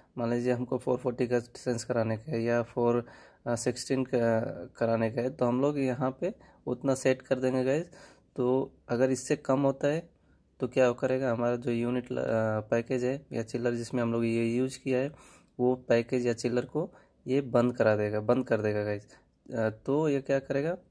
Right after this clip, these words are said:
बंद करा देगा यहाँ से, उतना सेंस इसको, अ, उतना वोल्टेज इसको नहीं मिलेगा। तो और ये साइड का जो है गाइस, ये में आप देख सकते हैं यहाँ पे लिखा हुआ है रीस्टार्ट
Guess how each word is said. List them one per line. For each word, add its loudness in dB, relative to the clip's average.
बंद -2
करा 4
देगा 2
यहाँ 0
से, -4
उतना -2
सेंस -2
इसको, -8
अ, 2
उतना 0
वोल्टेज 0
इसको -6
नहीं 0
मिलेगा। 0
तो -6
और 4
ये 2
साइड -2
का 0
जो 0
है 2
गाइस, -2
ये 2
में -6
आप -2
देख 0
सकते -8
हैं -2
यहाँ 0
पे -4
लिखा 2
हुआ 4
है -2
रीस्टार्ट 2